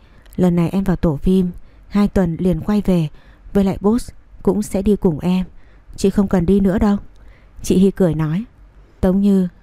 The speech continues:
nắm lấy tay chị Hy nghiêm túc tra hỏi. "Chỉ đơn giản như vậy, sao em lại cảm thấy chị có việc gì giấu em?"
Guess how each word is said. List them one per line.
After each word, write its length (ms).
nắm 180
lấy 80
tay 200
chị 140
Hy 340
nghiêm 220
túc 220
tra 120
hỏi. 320
"Chỉ 160
đơn 160
giản 200
như 100
vậy, 180
sao 220
em 180
lại 300
cảm 220
thấy 480
chị 140
có 120
việc 240
gì 160
giấu 200
em?" 240